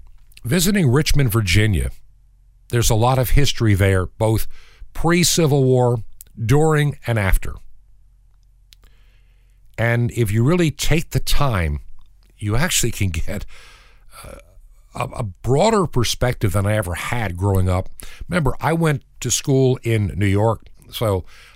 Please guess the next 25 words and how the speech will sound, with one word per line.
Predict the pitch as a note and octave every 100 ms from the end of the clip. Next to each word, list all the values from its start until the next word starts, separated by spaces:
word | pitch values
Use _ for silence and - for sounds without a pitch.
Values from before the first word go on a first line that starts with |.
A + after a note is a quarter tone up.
| -
I'm | - C3+
gonna | C#3+
get | B2 B2 B2+
more | A#2+
of | G2+
a | G2 F2+
bi-, | E2+ G2+ G3
and | F#2+
remember, | B2 D3 G#2
the |
winner | A2 C#3 C3+ A2+
of | G2+ F#2+
any | A2+ G#2
war, | F2+ A2 F#2+ E2+ - -
you | -
know, | D#2 D#2
they, | F2 F#2+
they | F2 G2
write | D#2+ G2+ F#2
the | E2+
history | - - - C#2+ - - - - - _ _ _ _ _ _ _ - - - _
for | -
the | F2
most | F2+ F2+ -
part. | - -